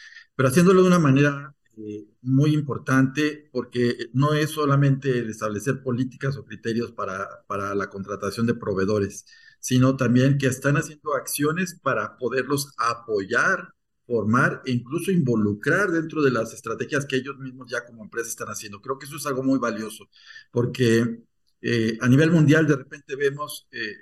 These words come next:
bueno, si quieres ser proveedor de tal empresa, pues tienes que cumplir con esos criterios, son rígidos y queda como todo en el, en, en manos y en el, en la responsabilidad del, del proveedor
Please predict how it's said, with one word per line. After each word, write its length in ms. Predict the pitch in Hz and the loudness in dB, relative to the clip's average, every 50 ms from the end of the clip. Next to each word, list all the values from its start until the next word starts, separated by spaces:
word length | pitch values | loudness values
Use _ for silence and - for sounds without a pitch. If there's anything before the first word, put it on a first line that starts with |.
| - _ _ _ _ | -20 _ _ _ _
bueno, 200 | 151 160 151 135 | -2 0 2 2
si 120 | 139 160 | 0 0
quieres 240 | - 160 151 143 147 | 0 2 2 2 2
ser 180 | 160 151 - - | -2 -4 -6 -8
proveedor 520 | 135 123 113 117 120 131 135 139 135 127 | -10 -10 -8 -8 -6 -4 -4 -4 -4 -6
de 80 | 117 110 | -8 -8
tal 200 | - 127 135 135 | -6 -6 -6 -6
empresa, 500 | 123 123 147 143 139 135 143 151 143 - | -8 -4 0 0 0 0 0 -6 -8 -8
pues 120 | _ - | _ -10
tienes 220 | - 135 123 127 127 | -6 -6 -6 -6 -8
que 120 | - - _ | -12 -18 _
cumplir 400 | _ 117 113 - _ 160 160 160 | _ -20 -20 -6 _ -2 0 0
con 140 | 156 139 135 | 2 0 0
esos 180 | 135 139 - | 0 -2 -8
criterios, 440 | - 113 107 _ 123 123 131 127 - - | -16 -20 -10 _ -2 -2 -2 -2 -4 -8
son 160 | 127 120 107 | -8 -8 -8
rígidos 400 | 113 123 123 135 131 135 131 127 | -8 -10 -4 -2 -2 -2 -2 -4
y 80 | - | -8
queda 340 | - 131 131 135 139 139 139 - - - - _ | -4 0 0 0 0 0 -4 -8 -16 -20 -20 _
como 240 | _ 113 110 117 113 | _ -4 -2 -2 0
todo 300 | - 147 143 139 151 147 | 2 4 4 6 6 4
en 120 | 139 127 120 | 4 4 2
el, 200 | 113 117 - 120 | 0 -2 -6 -6
en, 340 | 113 107 104 104 104 107 - - | -4 -2 -2 -2 -2 -4 -4 -4
en 160 | 123 110 113 | -2 0 2
manos 540 | 123 131 131 131 139 143 143 139 - - _ | 2 2 2 2 2 2 0 -2 -6 -12 _
y 100 | 110 110 | -8 -6
en 100 | 107 110 | -4 -2
el, 260 | 107 104 104 104 104 101 104 | -2 -2 -2 -4 -4 -6 -4
en 100 | 107 107 | -4 -4
la 80 | 104 | -2
responsabilidad 640 | 101 107 101 - 107 95 107 107 101 107 113 123 123 | -4 -6 -6 -8 -10 -6 -4 -2 0 2 2 2 4
del, 360 | 131 135 120 113 110 110 - | 4 4 4 2 0 -2 -6
del 200 | 98 110 101 - | -8 -8 -8 -8
proveedor 580 | - - 110 101 107 104 127 147 165 196 196 - | -8 -6 -4 -2 0 2 2 2 2 0 -2 -6